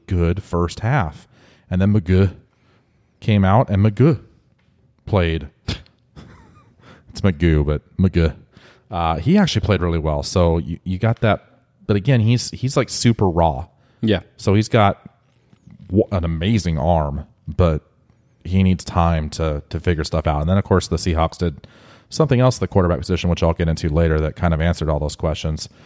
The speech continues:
Speaker 1: Um, and then the only thing that really scared me, again, no re-, no injuries, uh, like you. That was great. Still a little concerned about the pass rush, um, but we'll see how that looks as we get into the regular season.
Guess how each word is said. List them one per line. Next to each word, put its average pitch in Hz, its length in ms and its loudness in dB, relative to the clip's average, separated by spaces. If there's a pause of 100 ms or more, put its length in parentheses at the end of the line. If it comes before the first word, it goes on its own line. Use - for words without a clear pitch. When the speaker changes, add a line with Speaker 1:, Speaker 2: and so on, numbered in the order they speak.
(260)
Speaker 1:
Um, 87 360 2
and 92 100 0
then 104 80 0
the 110 60 2
only 147 100 2
thing 143 100 2
that 104 80 0
really 101 180 0
scared 107 340 -2
me, 113 100 0
again, 98 340 -2
no 104 140 0
re-, 113 240 0
no 101 220 0
injuries, 110 800 -2
uh, 87 220 -2
like 87 240 -4
you. 104 180 2
That 98 80 0
was 87 100 -4
great. 104 320 -2
Still 117 360 2
a 113 60 2
little 117 160 0
concerned 113 340 0
about 104 140 0
the - 40 -12
pass 104 340 -2
rush, 101 440 0 (480)
um, 90 360 0
but 87 220 -2
we'll 95 240 0
see 101 300 -2
how 95 180 2
that 87 180 0
looks 85 300 -2
as 82 100 -4
we 85 60 -4
get 82 160 -6
into 85 180 -4
the 82 120 2
regular 78 340 0
season. 95 540 0